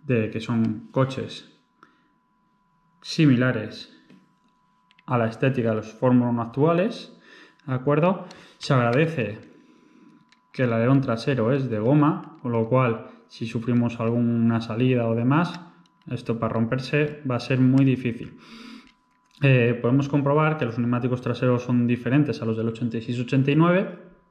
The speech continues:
siendo estos un poquitín más, eh, bajos de perfil, ¿de acuerdo? Pero, eh, parece que tienen el mismo tipo de composición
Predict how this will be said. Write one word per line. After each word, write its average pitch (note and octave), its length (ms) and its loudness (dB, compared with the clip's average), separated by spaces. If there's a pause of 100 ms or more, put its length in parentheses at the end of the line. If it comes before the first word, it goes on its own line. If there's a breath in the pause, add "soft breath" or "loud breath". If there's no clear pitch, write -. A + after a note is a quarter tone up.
(1200 loud breath)
siendo C3+ 320 4
estos C3+ 300 -2
un D3 200 4
poquitín C#3 540 4
más, C3 360 0
eh, B2+ 360 2
bajos C3+ 320 -2
de D3 120 2
perfil, E3+ 680 -2 (760 soft breath)
¿de C3 40 0
acuerdo? D3 480 2
Pero, D#3 480 2
eh, A2+ 680 0 (160)
parece B2+ 300 2
que B2+ 100 2
tienen C3+ 640 4
el A#2+ 60 0
mismo B2+ 420 2
tipo B2+ 340 0
de A2+ 400 2
composición A#2+ 840 0